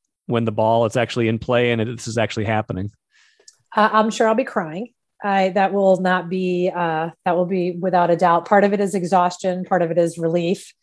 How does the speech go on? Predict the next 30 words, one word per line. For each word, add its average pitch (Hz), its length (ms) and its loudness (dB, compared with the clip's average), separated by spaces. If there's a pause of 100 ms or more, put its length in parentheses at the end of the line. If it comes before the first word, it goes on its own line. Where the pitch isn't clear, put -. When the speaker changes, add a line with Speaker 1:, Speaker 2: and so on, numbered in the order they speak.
(340)
Speaker 2:
Um, 180 380 0
I 185 160 2
was 175 220 0
very 180 280 2
fortunate 175 440 -4
to 170 60 -10
be 175 100 -2
a 165 60 -2
part 170 220 -2
of 156 80 -4
the 160 100 2
team 170 400 -6
that 165 160 -4
opened 175 280 -4
U 165 100 -2
S 156 120 -8
Bank 160 220 -10
Stadium 156 520 -6 (420)
with 165 260 4
that 165 240 2
soccer 170 320 0
match. 156 440 -8
And 170 180 -4
the 175 60 0
moment 185 760 0
that 180 180 2
the 180 60 -2
national 170 380 -4
anthem 165 400 -6
finished, - 640 -6